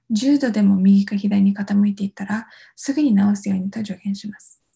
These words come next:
しかし、そのようにいつでも直そうとすると、私たちの言葉に耳を傾けなくなってしまいます。マクギンニスが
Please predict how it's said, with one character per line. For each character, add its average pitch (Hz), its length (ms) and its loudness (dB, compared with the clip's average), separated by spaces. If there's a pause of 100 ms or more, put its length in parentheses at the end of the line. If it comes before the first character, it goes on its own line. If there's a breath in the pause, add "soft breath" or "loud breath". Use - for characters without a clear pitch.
(320 loud breath)
し - 120 -12
か 226 140 -2
し、 214 240 -8
そ - 140 -4
の 226 100 0
よ 247 140 -2
う 240 40 0
に 220 200 0
い 247 40 -12
つ - 120 -16
で 247 100 -4
も 208 140 0
直 202 200 2
そ 214 180 -6
う 214 60 -6
と 208 120 -12
す 202 160 -10
る 196 140 -4
と、 214 120 -10 (720 loud breath)
私 220 300 -2
た 220 120 -4
ち 202 120 -8
の 196 80 0
言 202 280 -6
葉 220 100 -6
に 208 120 2
耳 208 340 4
を 214 80 -4
傾 226 380 -6
け 254 120 -10
な 233 120 -6
く 202 120 -4
な 190 120 -4
っ - 40 -20
て 202 120 -12
し 196 160 -6
ま 202 80 -4
い 202 80 -4
ま 196 140 -4
す。 - 240 -14 (540 loud breath)
マ 214 120 0
ク 240 140 -6
ギ 262 120 -4
ン 254 80 -4
ニ 233 100 0
ス 202 180 -4
が 226 280 -6